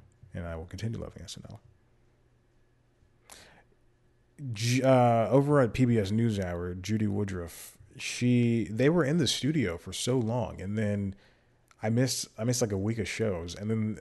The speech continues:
I, <laughs> then I, I tuned in ag-, again a couple week, uh,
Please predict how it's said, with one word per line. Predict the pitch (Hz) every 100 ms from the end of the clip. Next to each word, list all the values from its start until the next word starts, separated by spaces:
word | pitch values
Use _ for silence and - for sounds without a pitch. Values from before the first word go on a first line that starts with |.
| -
I, | 104 104 92 -
<laughs> | 117
then | 127 117 110
I, | 104
I |
tuned | - 123 117
in | 135
ag-, | 113 95
again | 107 101 98
a |
couple | 95 104 95
week, | 113 -
uh, | 90 87